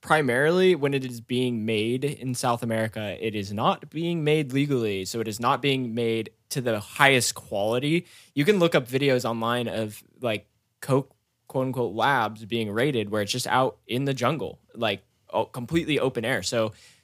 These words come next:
pharmaceutical cocaine is gonna be made in a real lab, extracted properly with all the proper science. It's gonna be more pure. It's gonna have less, like,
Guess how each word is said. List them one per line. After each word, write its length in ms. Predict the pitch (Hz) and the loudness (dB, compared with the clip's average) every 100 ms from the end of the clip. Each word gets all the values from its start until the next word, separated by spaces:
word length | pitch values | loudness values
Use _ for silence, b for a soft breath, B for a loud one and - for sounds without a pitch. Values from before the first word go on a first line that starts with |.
| _ | _
pharmaceutical 640 | - 170 156 175 180 151 | 4 4 6 6 6 4
cocaine 500 | 143 123 - 160 202 | 0 -4 2 4 4
is 120 | 120 - | 4 -2
gonna 120 | 127 | -2
be 100 | 120 | -2
made 220 | 120 123 | 0 0
in 80 | 151 | 0
a 40 | 165 | 0
real 280 | 135 151 143 | 0 0 0
lab, 360 | 98 95 120 | -2 -2 -4
extracted 680 | - - - 110 113 120 110 | -6 -6 -2 -2 -2 -6 -14
properly 640 | - 107 107 110 104 107 | -6 -2 -2 -4 -6 -4
with 200 | 117 113 - | -6 -8 -6
all 200 | 107 117 | -2 0
the 80 | 117 | -2
proper 340 | - 107 104 101 | -4 -6 -6 -4
science. 420 | 110 127 104 101 | -2 0 -2 -6
It's 120 | 101 | -6
gonna 180 | - 151 | 0 0
be 220 | 113 127 | 0 0
more 200 | 120 110 | 0 -2
pure. 440 | 107 117 120 107 101 | -4 -6 -6 -6 -8
It's 220 | 120 113 | -6 -6
gonna 140 | 131 123 | -4 0
have 260 | 127 110 | 2 2
less, 400 | 113 117 110 - | 2 2 2 -4
like, 380 | 117 113 107 - | -4 -2 -2 -6